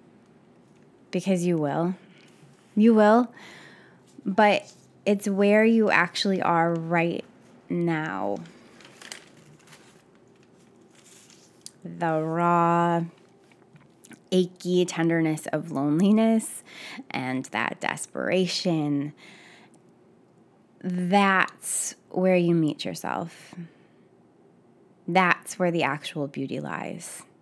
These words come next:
It's not the end of the rainbow. It's not the perfect moment when you're, you're happy and everything is perfect and as it should be and you're looking back and knowing that you did it.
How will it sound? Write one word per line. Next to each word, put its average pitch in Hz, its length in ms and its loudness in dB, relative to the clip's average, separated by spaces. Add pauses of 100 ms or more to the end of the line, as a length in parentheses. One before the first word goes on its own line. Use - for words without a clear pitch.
(460)
It's - 80 -18
not 185 220 -4
the 170 120 -10
end 139 140 -10
of - 80 -16
the - 140 -14
rainbow. 147 680 -8 (360)
It's - 160 -10
not 202 300 0
the 180 60 -6
perfect - 540 -12
moment 156 460 -2
when 165 200 -4
you're, 160 260 -2 (100)
you're 147 100 -14
happy 165 580 -6
and 139 220 -12
everything 170 560 -2
is 147 240 -14
perfect 156 540 -6
and 139 180 -14
as 165 260 2
it 160 120 -8
should - 340 -14
be 170 300 -2
and 143 160 -6
you're 135 200 -14
looking 165 440 -4 (180)
back 151 340 0
and 151 240 -2
knowing 160 340 0
that - 260 -14
you - 60 -20 (140)
did 165 180 -2
it. 160 180 -4